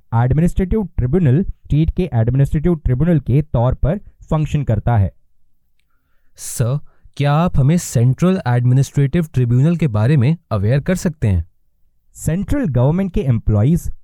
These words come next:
Speaker 1: यूनियन टेरिटरीज के एम्प्लॉइज and कोई ऐसी लोकल गवर्नमेंट जो सेंट्रल गवर्नमेंट के कंट्रोल में आती है, तो सेंट्रल एडमिनिस्ट्रेटिव ट्रिब्यूनल उनके एम्प्लॉइज के सर्विस मैटर से डील करता है। सेंट्रल एडमिनिस्ट्रेटिव ट्रिब्यूनल को फर्स्ट नवंबर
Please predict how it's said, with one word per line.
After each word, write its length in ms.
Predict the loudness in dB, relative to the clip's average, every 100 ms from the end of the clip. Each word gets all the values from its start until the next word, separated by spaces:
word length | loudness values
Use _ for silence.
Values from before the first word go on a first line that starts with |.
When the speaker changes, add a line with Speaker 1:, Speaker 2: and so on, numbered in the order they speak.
| -8 0
Speaker 1:
यूनियन 400 | 0 2 0 0
टेरिटरीज 520 | 0 0 0 -2 -4
के 100 | -2
एम्प्लॉइज 560 | -2 0 2 2 0 -4 -6 -2
and 300 | 0 0 -2 -8 -2
कोई 180 | -2 0
ऐसी 420 | 0 0 0 0
लोकल 440 | 2 2 0 -2
गवर्नमेंट 460 | 0 2 2 2 -2 -6 -2
जो 200 | -2 0
सेंट्रल 440 | 0 -2 0 -2
गवर्नमेंट 440 | 0 0 2 0
के 100 | -2
कंट्रोल 460 | -2 -2 0 0 2
में 120 | 2
आती 300 | 0 2 2
है, 140 | 2 2
तो 320 | 0 -2 -4 _ _ _
सेंट्रल 500 | -4 -2 -2 -2 -2 -2
एडमिनिस्ट्रेटिव 580 | 0 0 0 0 -2 -2
ट्रिब्यूनल 520 | -2 0 2 2 0 -6 -6
उनके 300 | -4 -2 -4
एम्प्लॉइज 720 | -4 -4 -4 -2 2 2 0
के 140 | -2 -2
सर्विस 420 | 0 0 0 -2
मैटर 260 | -2 0
से 240 | -2 -2 0
डील 220 | 0 0
करता 320 | -2 -2 0
है। 200 | 2 0 -6 -20 _ _ _
सेंट्रल 480 | -4 -4 -2 -6 -4 -2
एडमिनिस्ट्रेटिव 540 | 0 0 0 0 -2
ट्रिब्यूनल 420 | 0 0 2 2
को 240 | 2 -2 -4 -12 -6 0
फर्स्ट 220 | 0 0
नवंबर 480 | -2 0 0 0 -2